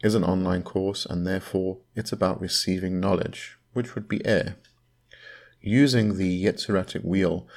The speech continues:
or the rose cross, we start with the zodiac, which is the sun sign of the person you are creating the artificial elemental for. If it is for you,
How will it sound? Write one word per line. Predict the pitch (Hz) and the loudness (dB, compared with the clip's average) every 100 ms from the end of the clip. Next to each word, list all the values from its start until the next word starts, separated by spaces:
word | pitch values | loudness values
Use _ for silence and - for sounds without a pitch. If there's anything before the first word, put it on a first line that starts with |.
| - - - - | -20 -20 -20 -12
or | - | -8
the | 92 | -2
rose | 85 92 101 | 4 6 6
cross, | - - - - - - _ _ _ | 2 -8 -8 -10 -14 -16 _ _ _
we | 107 | 2
start | 101 - 104 117 101 | 2 6 6 6 2
with | 101 | -4
the | |
zodiac, | 92 107 95 87 80 - - - - - - - | 2 4 6 4 0 -6 -14 -18 -18 -18 -10 -6
which | 95 | -2
is | 107 95 | -2 -2
the | |
sun | 98 - 123 123 | -2 4 4 4
sign | - 104 101 | 2 2 2
of | 90 | -2
the | |
person | 92 - 104 107 110 | -4 2 2 2 2
you | 107 | 2
are | 98 | 0
creating | - 87 92 - 92 | 0 0 0 0 -2
the | 90 | -2
artificial | - 90 - 95 - - - | 0 -2 -2 -4 -2 -4 -2
elemental | 92 92 87 - | -2 -2 -4 -4
for. | 85 - - 98 - - _ - - - - - - - _ - | -6 -2 4 4 4 -2 _ -18 -16 -14 -16 -18 -20 -20 _ -8
If | - 127 | -2 6
it | |
is | 131 127 | 6 6
for | - | 0
you, | 95 98 104 151 | 4 6 8 6